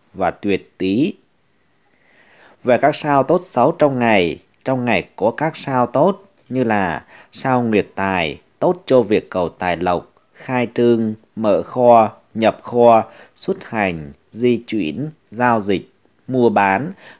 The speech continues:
ký kết hợp đồng. Sao Cát Khánh, tốt mọi việc. Sao Âm Đức,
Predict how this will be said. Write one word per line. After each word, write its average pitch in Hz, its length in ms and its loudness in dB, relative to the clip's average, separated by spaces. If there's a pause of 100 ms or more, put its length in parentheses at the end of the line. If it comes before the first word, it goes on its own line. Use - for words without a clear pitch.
ký 127 180 -2
kết 160 240 -4
hợp - 380 -4
đồng. 85 440 -2 (520)
Sao 131 260 -2
Cát 160 240 -2
Khánh, 127 500 -4 (240)
tốt 175 240 2
mọi 110 320 0
việc. 90 380 -4 (200)
Sao 120 320 0
Âm 120 380 -2
Đức, 190 260 0